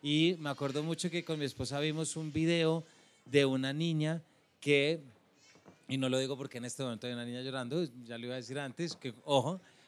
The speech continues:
pero de una niña que no dormía. Es una enfermedad que ahorita no recuerdo, un, un, una condición que no recuerdo,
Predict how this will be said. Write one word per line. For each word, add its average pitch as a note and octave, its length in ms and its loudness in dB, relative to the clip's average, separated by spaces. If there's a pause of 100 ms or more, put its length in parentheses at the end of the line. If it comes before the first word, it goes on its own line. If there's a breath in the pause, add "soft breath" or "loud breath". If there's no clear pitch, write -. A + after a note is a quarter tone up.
(140)
pero D3 340 6
de C#3+ 200 -2
una C#3 160 -2
niña E3 300 -2
que E3 200 -6
no C3 160 2
dormía. C#3+ 580 0 (160)
Es C3+ 180 0
una C#3 100 0
enfermedad D3 420 0
que C#3 80 -10
ahorita C3 200 -6
no D3+ 100 -4
recuerdo, D#3+ 420 0
un, B2+ 240 0
un, B2 300 -6
una B2 200 -8
condición D3+ 560 -2
que B2 140 -6
no A#2 100 -6
recuerdo, A#2+ 440 -8